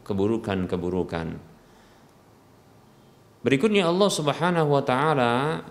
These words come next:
berfirman di dalam surah At-Taubah ayat tujuh puluh satu, Allah berfirman, "A'udzu billahi minasyaitonir rajim.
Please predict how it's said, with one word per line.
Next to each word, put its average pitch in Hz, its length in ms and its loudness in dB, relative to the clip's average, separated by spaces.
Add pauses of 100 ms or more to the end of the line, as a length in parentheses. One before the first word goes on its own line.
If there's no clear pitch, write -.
(840)
berfirman 127 720 2
di 123 80 2
dalam 151 240 2
surah 127 320 0
At-Taubah 135 480 0
ayat 143 160 0
tujuh 127 240 0
puluh 131 220 0
satu, 147 420 -2
Allah 127 320 0
berfirman, 120 880 -2
"A'udzu 127 480 0
billahi 131 400 2
minasyaitonir 123 800 0
rajim. 120 560 0